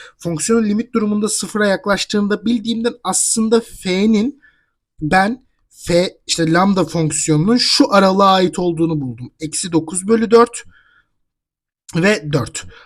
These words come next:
Ama ne demiştik? Lambda bir olamıyor demiştik. O yüzden buradaki dört kapalı aralık değil. Benzer şekilde bu da değil. Ne olacak bunlar? Açık aralık olmuş olacak. Sanırım eksi dokuz bölü dört kapalı da olabilir. Bilmiyorum. O, onu alıp alabilir mi bilmek için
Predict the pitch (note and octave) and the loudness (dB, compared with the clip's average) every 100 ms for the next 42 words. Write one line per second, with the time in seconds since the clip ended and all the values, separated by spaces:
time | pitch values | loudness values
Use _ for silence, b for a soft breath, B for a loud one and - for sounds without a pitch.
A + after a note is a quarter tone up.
0 | B F#3+ A3 A3 A3+ G3+ D#3 B3+ F#3+ F3+ | B 4 6 6 6 4 0 -4 0 0
1 | G3 F#3+ D#3 G#3+ - F#3 F#3+ G#3+ G3+ D#3+ | 2 -2 0 -2 0 0 4 6 6 4
2 | C3+ B2 - - - F3+ F3 F3+ F3 F3 | 2 -4 -4 -8 -6 -2 -2 -2 -4 -6
3 | D#3+ E3 F#3 E3+ - D#3 E3+ F3+ F3 F3 | -8 -6 -6 -6 -6 -6 -4 -2 -2 -2
4 | E3+ A3+ A3 E3+ D#3 E3+ D#3+ E3+ E3+ E3 | -4 -6 -4 -2 -2 0 -4 -6 -10 -8
5 | F#3 D#3 D3 A#3+ - B B B F#3 G#3 | -8 -4 -4 -4 -10 B B B -2 0
6 | F3 C#3+ D3 - D#3 A#3 C4 - D#3+ - | 0 -2 -6 -4 0 0 0 -4 -2 -2
7 | - D3+ F3 - - D#3 F3+ A#3 - C#3+ | 0 0 -2 -6 -6 -6 -4 -6 -6 -6
8 | A2 B B B G#3+ G#3 G3+ - F3+ G3+ | -8 B B B 4 6 4 2 0 -2
9 | G3 F#3+ F3 F#3 F#3+ F#3+ - E3 E3+ F#3 | -2 -6 -4 -2 0 0 -2 -4 0 0
10 | D#3+ B2 A#2 B2+ D3+ B2+ A2+ C3 B2+ - | 0 -2 -4 -6 -4 -2 -4 -6 -8 -10
11 | D3 C#3+ C#3+ D3+ D3 D#3+ D#3 E3 E3 E3 | -6 -4 0 -2 0 0 0 -2 -6 -6
12 | E3 E3 D#3 E3+ E3+ E3 - F#3 | -6 -8 -8 -8 -8 -8 -4 -4